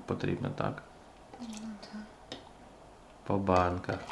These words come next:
Speaker 1: Потім
Speaker 2: Звісно.
Speaker 1: банки закатати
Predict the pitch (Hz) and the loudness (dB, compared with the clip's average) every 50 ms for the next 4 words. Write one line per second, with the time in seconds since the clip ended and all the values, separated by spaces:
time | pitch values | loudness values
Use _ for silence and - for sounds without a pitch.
0 | - - - - - - - - - - - - - - - - - - - - | -10 -12 -12 -16 -16 -16 -18 -20 -20 -20 -20 -20 -20 -20 -18 -18 -18 -18 -18 -20
1 | - - - - - - - - - - - - - - - - - - - - | -18 -16 -16 -16 -14 -14 -16 -16 -16 -18 -18 -18 -18 -18 -18 -18 -20 -20 -20 -20
2 | - - - - - - - - - - - - - - - - - - - - | -18 -16 -16 -16 -14 -16 -18 -20 -20 -20 -18 -16 -16 -14 -12 -12 -12 -12 -14 -16
3 | - - - - - - - - - - - - - - - - - - - - | -16 -18 -18 -18 -18 -18 -20 -18 -18 -20 -20 -20 -20 -20 -20 -20 -20 -20 -18 -2
4 | - - 110 117 117 - 110 104 101 98 101 101 101 98 95 - - 95 98 95 | 6 10 12 12 12 10 8 8 10 10 12 12 10 10 8 6 6 6 8 8
5 | 92 - - 104 104 - - 170 180 180 175 - | 8 10 10 8 10 12 12 12 12 12 12 8